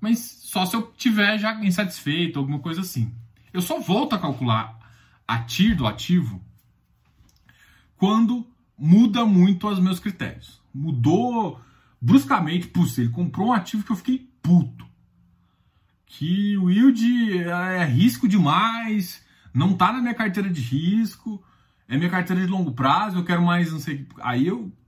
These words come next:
mudou, eu faço isso. Diogo, estratégia Diogo. Então, ativos da minha carteira longa, eu, Diogo, faço payback. Eu prefiro fazer payback. Pra eu saber <laughs> quanto tempo eu vou demorar. E aí eu desconto, às vezes, eu desconto mais, inclusive, do que os caras.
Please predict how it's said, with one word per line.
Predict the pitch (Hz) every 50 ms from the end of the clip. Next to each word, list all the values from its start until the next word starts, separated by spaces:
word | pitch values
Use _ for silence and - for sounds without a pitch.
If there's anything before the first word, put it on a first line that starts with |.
| _ _ _ _ _
mudou, | 185 - 139 139 131 117 120 135 165
eu | 180
faço | 175 - 190 180 - - 131
isso. | 92 92 - - - _ _ _ _ _ _ _ _ _ _ _ _
Diogo, | - 127 135 151 160 180
estratégia | 180 - - 104 - 120 117 120 117
Diogo. | 117 117 95 - - - - _ _ _ _ _ _ _ -
Então, | _ 202 208 226
ativos | 208 185 - - 240 254 254 254
da | 202 233 226
minha | 220 214
carteira | 208 220 214 180 208 208 208 208
longa, | 190 202 202 220 226 226 240 233 - - _ _ _ _ _ _ _ _ _ _ _ _ _ _ -
eu, | 135 147 165 170 190 175
Diogo, | 170 175 139 139 - -
faço | - 143 143 - -
payback. | - 170 170 131 113 101 98 - -
Eu | -
prefiro | - 127 117 117 143 139
fazer | 143 147 143 135
payback. | - 156 143 117 92 90 - - _ _ _ _ _ _ _ _ _ _ -
Pra | - 156
eu | 180
saber | 175 - 190 175 147 175 196 - - -
<laughs> | -
quanto | - 170 - 233 - 226
tempo | 185 - 208 196 190
eu | 202
vou | 185 202
demorar. | 196 196 196 190 170 139 135 147 175 180 - _ _ _ _ _ _ _ _
E | 135
aí | 147
eu | 185 220 226
desconto, | 156 120 - - - 135 131 160 175 175 - -
às | 104 98
vezes, | 101 113 139 143 123
eu | 110
desconto | 113 - - 143 - - 131
mais, | 123 123 139 170 175 156
inclusive, | 131 117 120 113 117 135 135 117
do | 117
que | 117 -
os | 110 -
caras. | - - 107 113 127 143 139 123 107 101 98 - -